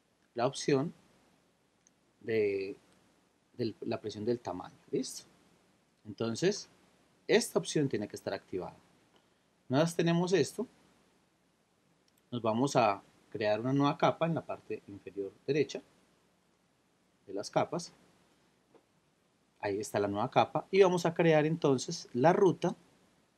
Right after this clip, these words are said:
por donde vamos a hacer el efecto neón. Yo lo haré, amigos, desde la parte inferior de la chica. Dando un clic, comienzo el trazado, siguiendo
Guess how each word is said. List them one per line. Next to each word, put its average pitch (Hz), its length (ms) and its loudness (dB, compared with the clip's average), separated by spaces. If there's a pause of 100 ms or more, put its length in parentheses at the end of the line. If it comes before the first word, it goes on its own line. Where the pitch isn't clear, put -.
por 117 100 0
donde 107 220 2
vamos 104 180 -2
a 104 60 -8
hacer 98 140 -4
el 101 100 -4
efecto 87 360 -10
neón. 131 220 -12 (1120)
Yo 135 140 2
lo 165 80 0
haré, 170 140 2
amigos, 170 440 0 (140)
desde 104 380 -4
la 98 120 -6
parte 151 320 -2
inferior 117 440 -4
de 127 80 -2
la 123 120 -4
chica. - 360 -6 (2750)
Dando 110 260 0
un 139 100 0
clic, 147 380 0 (680)
comienzo 104 520 -10 (220)
el 101 80 -20
trazado, 139 480 -2 (1000)
siguiendo 123 680 2